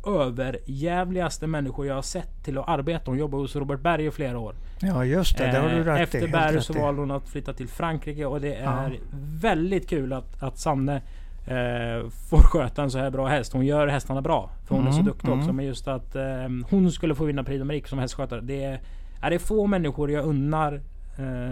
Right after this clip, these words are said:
Speaker 1: en så stor framgång så väl som henne, för
Speaker 2: Vi får
Speaker 1: hon
Speaker 2: hålla tummarna för henne där och hennes, eh, lite halvfavorit sådär för dagen i alla fall.
Speaker 1: Mm.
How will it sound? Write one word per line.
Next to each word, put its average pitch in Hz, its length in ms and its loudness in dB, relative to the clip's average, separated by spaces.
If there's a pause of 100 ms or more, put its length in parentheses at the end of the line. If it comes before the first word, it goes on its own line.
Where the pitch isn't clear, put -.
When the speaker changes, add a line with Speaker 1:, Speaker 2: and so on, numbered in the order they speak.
Speaker 1:
en 135 80 -2
så 123 160 -8
stor 120 200 -4
framgång 123 400 -2
så 139 100 -8
väl 127 200 0
som 135 120 -4
henne, 131 240 -2
för 135 180 -2
Speaker 2:
Vi 143 60 6
får 143 80 4
Speaker 1:
hon 139 80 6
Speaker 2:
hålla 143 200 6
tummarna 160 440 4
för 180 140 0
henne 160 280 4
där 131 280 8
och 123 120 6
hennes, 127 520 2
eh, 131 380 2
lite 143 320 0
halvfavorit 135 640 0
sådär 123 220 0
för 131 120 -2
dagen 120 240 2
i 170 40 -2
alla 151 200 0
fall. 107 180 -2
Speaker 1:
Mm. 165 200 2